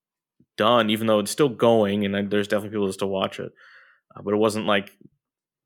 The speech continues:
relevant anymore. And now, now that Conan's gone, uh,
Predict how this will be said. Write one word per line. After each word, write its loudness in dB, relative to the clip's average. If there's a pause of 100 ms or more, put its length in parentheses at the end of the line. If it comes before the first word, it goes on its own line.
(120)
relevant 0
anymore. 0
And -8
now, 4
now 2
that -2
Conan's 0
gone, 0 (500)
uh, -10